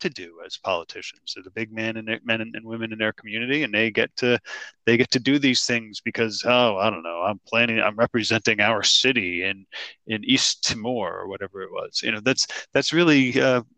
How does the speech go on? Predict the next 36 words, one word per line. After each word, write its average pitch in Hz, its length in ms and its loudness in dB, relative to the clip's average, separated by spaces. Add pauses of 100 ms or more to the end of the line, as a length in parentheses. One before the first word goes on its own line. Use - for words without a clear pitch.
you 143 260 -10
know, 127 80 -2
it's, 123 220 0
it's - 180 2
a 131 60 4
big 143 340 2 (100)
problem, 123 380 2
I 87 80 -2
think. 90 320 -10 (160)
Although, 117 360 4
uh, - 180 -4 (540)
it 123 140 -2
will 139 240 6
get 127 220 4
covered 110 320 2
up, 107 160 4
not 117 240 0 (260)
not 139 200 2
only 143 200 -4
for 104 160 -10
race 107 340 -2
reasons 104 400 -6
or, 95 280 -12
or 107 40 -14
for - 160 -6
identity 107 400 2
politics, 98 560 0
but 120 120 -8 (340)
because 123 460 2
it's - 340 0
just - 320 2
part 139 240 2
of 120 60 0
the 107 100 2
game. 101 400 0 (120)
And 98 260 -6